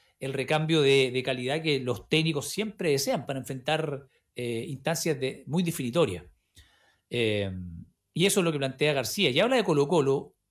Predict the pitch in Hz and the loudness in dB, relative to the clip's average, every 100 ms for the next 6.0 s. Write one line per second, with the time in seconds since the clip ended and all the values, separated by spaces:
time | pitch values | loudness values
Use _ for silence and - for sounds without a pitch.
0 | _ - 135 147 139 170 170 147 139 135 | _ -10 -6 -4 -2 -2 -2 0 -2 -2
1 | - - 135 190 202 147 - 143 135 139 | -6 -2 0 0 0 -2 -4 -6 -6 -6
2 | 139 143 156 190 170 175 196 156 135 131 | -6 -4 -2 -2 0 -2 0 -2 -4 -4
3 | 147 151 127 - 127 262 214 135 143 131 | -4 -4 -4 -6 -4 0 0 -2 -2 -2
4 | 139 139 139 139 _ _ _ _ - - | -2 -2 -4 -4 _ _ _ _ -16 -14
5 | - 147 151 143 135 151 - 180 - - | -6 -2 0 2 2 0 -4 -8 -8 -14